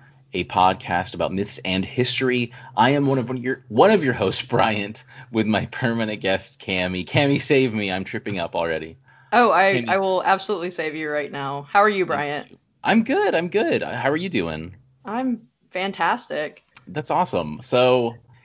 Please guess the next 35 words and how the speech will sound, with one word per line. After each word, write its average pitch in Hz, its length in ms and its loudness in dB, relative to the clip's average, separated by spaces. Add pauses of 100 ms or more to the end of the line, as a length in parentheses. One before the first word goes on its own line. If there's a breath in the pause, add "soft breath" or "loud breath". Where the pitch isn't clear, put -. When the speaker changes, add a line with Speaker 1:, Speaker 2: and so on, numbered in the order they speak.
Speaker 1:
Cammy, 147 180 0
it's 139 140 -2
been 131 140 2
a 147 40 2
little 139 180 4
while 101 360 6
since - 560 -12
we 101 100 -6
had 95 240 -2
that 95 140 2
awesome 95 240 -2
experience 95 460 -8
at - 100 -20
the 95 240 -8
VCon. 101 640 -4 (340 soft breath)
Speaker 2:
Yeah. 190 280 -2
Speaker 1:
Um, 80 480 -8 (140)
we 98 120 -10
had 90 220 -2
three 92 200 -6
hundred 95 340 -4
go 101 140 2
up 98 120 0
last 95 300 0
week. 98 200 -6
That 92 140 2
went 95 160 -4
really 92 200 -4
well. 92 640 2 (360 soft breath)
And 90 140 -4
the 87 80 -4
podcast 92 840 0
has 85 240 -2
been 82 320 -8
growing 87 640 -6